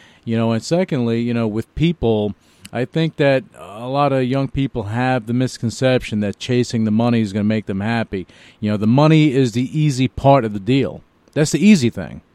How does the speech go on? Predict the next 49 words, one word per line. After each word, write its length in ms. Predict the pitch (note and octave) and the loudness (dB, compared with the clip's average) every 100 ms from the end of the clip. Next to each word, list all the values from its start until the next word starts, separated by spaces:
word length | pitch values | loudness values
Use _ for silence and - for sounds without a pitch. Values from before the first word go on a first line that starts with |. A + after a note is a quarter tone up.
| _ _ _ _ _ _ - | _ _ _ _ _ _ -12
Working 520 | G2+ C#3+ E3 D#3+ B2+ | 2 2 2 0 -2
towards 360 | - D3 B2+ A#2+ | 4 4 4 2
what 200 | D3 C3+ | -2 0
you 120 | B2 | 0
love 220 | C#3 C#3 | 2 0
to 80 | A#2 | -2
do 240 | A2+ E3 | 0 2
so 220 | C#3 A2 | 0 -4
it's 180 | G#2 - | -6 -4
not 220 | B2 A#2 | -4 -4
work, 440 | G#2+ C#3 B2+ - - _ _ - | -2 -2 -2 -4 -16 _ _ -4
I 160 | B2 | -2
believe, 580 | A#2+ A2+ A2+ A#2+ A#2+ A#2+ - - - | 0 0 0 2 2 0 -6 -20 -10
is, 320 | A2 A2+ G#2+ | -4 -4 -2
is 180 | A2 G#2+ | -4 -6
the 140 | G#2+ | -6
hard 340 | F2+ B2 C3 A2 | -2 0 0 -2
thing. 340 | A2+ G#2 G#2 G2+ | -4 -4 -4 -6
And 240 | G#2+ G#2 | -4 -2
once 240 | A#2+ - | -2 -4
you 80 | A#2+ | -6
get 200 | A2+ G#2+ | -6 -6
past 380 | - C3 C3 - | -4 -2 -2 -4
that, 160 | A2 - | -8 -6
the 80 | |
money 220 | A#2+ D3+ D3+ | -4 -2 -2
will 100 | C3+ | -2
come. 300 | E3+ B2+ - _ _ _ _ - | -4 -4 -8 _ _ _ _ -10
It'll 220 | A#2+ C3+ | -6 -4
come, 320 | C3+ D#3 G#2+ | -2 -2 -2
but 200 | F#2+ G2 | -4 -6
you 40 | B2 | -8
have 80 | - | -8
to 80 | |
find 480 | - C3 C3 B2+ B2 | -8 -2 0 0 0
where 120 | A#2+ | 0
your 160 | A#2+ A2+ | 0 0
niche 280 | C3 C#3 - | 0 0 -4
is. 280 | D#2 D#2+ - - _ | -8 -10 -16 -20 _
So 180 | - A2 | -6 -2
I 80 | A2+ | -2
agree 320 | A2+ B2 C#3 | -2 -2 -2
with 220 | A#2 - | -2 -4
everything 640 | C3 D3 D3+ C#3 D3 D3 C#3+ | -2 0 0 -2 -4 -2 -2
that 180 | C3+ | -2
you 60 | C3+ | -2
were 80 | B2 | -4
saying, 360 | - B2 G2 | -2 -2 -2
James. 380 | F2 E2+ E2+ - | -6 -8 -8 -14